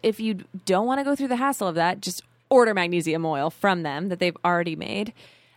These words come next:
Um, but I used just distilled water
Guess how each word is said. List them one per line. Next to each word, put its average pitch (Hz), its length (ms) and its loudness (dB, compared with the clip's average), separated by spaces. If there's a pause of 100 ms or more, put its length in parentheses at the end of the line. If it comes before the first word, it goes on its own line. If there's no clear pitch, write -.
(120)
Um, 170 640 0 (560)
but 185 160 4
I 180 200 4
used 175 920 0
just 165 260 -4
distilled 165 360 -2
water 160 420 -2